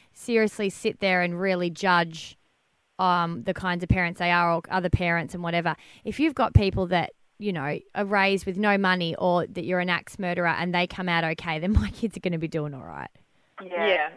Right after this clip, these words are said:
Speaker 3: Mm-hmm.
Speaker 1: Like, there's no point. No one is perfect. And every little soul has their own little story and their own little make-,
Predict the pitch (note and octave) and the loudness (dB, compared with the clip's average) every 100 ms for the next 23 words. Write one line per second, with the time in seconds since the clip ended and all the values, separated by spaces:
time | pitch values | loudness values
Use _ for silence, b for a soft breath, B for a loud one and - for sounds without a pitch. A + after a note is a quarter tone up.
0 | - F#3 F#3 F#3 - A3+ G3+ B3+ B3 C4 | -16 -16 -14 -14 0 4 6 6 8 8
1 | B3+ A#3 A3+ G3+ C4 C#4 D4 A#3 G3+ F#3 | 8 6 4 4 6 8 8 6 4 0
2 | - F3 E3 - E3 G#2+ - G3+ G#3 B | 0 0 0 -2 -6 -6 -2 0 0 B
3 | B - B3+ A#3+ C4 A3+ G#3+ G3+ - G3 | B 2 4 6 6 8 6 4 4 6
4 | F#3 F3+ F3+ F#3 F3+ F#3 F3+ F#3 F3+ F3+ | 6 4 2 0 2 4 4 2 0 -2
5 | - F#3+ F3 F3 E3+ E3+ F3 F3+ F3 E3+ | -2 -2 0 2 0 0 0 2 0 2
6 | E3 E3 | 0 -2